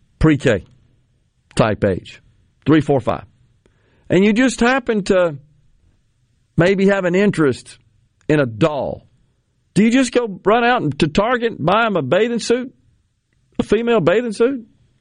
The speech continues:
I mean, that doesn't mean they've got gender dysphoria, right? How would they even know? How do you tell?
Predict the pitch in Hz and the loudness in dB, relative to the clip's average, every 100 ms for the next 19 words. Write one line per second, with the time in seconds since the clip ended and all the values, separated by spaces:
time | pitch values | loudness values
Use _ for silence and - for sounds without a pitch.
0 | _ _ _ _ _ _ - 226 285 277 | _ _ _ _ _ _ 2 2 2 0
1 | 247 196 220 262 240 196 208 202 139 180 | -2 -2 0 2 2 2 0 -2 -2 -2
2 | 240 190 139 151 - 170 151 120 101 101 | 0 0 0 -2 0 0 2 0 0 0
3 | 123 170 185 _ _ _ _ _ _ _ | 2 0 -4 _ _ _ _ _ _ _
4 | _ _ _ _ _ _ - 196 262 226 | _ _ _ _ _ _ -2 0 0 0
5 | 233 233 202 196 226 190 - - 175 269 | 0 -2 0 2 2 2 -2 -2 0 2
6 | 254 - - 240 196 - | 0 0 0 0 -2 -6